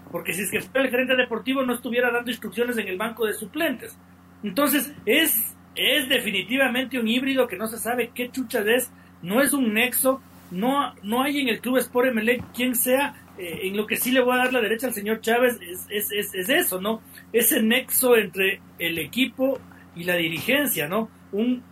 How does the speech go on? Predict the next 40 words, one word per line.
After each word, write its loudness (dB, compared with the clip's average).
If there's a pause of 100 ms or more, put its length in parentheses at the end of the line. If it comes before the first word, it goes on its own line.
(160)
hay 0
ciertos 0
problemas 2
que -2
tienen -2
que -6
quedarse 0
en -2
ese -2
nexo -2
y -2
no -2
llegar -2
al -6
presidente. -2 (440)
Y 0
hay 4
otros 4
que, 0
que 0
sí, 0
ya 2
tendrán 0
que -4
llegar 0
al -2
presidente. -2 (460)
Pero 2
en -2
el, 4
en 0
el -4
Club 0
Sport -2
Emelec 0 (100)
no 0
hay 0
nada 0
de 4
eso 0